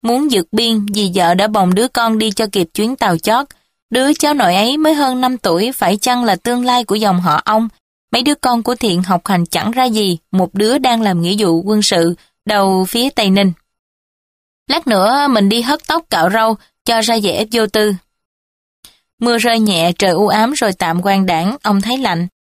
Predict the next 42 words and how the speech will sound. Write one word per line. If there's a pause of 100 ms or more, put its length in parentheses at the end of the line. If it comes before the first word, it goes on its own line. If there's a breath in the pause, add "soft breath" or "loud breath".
(220)
Cổng
lại
mở, (320)
biết
là
bà
chủ
quán
cơm
bên
cạnh
đem
phần
ăn
đến,
ông
nhìn
xuống, (300)
bảo
để
trên
cái
bàn
nhỏ
ngoài
mái
hiên, (280 loud breath)
sẵn
cái
lồng
đậy
lại, (160)
ông
chưa
muốn
ăn. (480 soft breath)
Kẻ
qua
người
lại
thưa
thớt,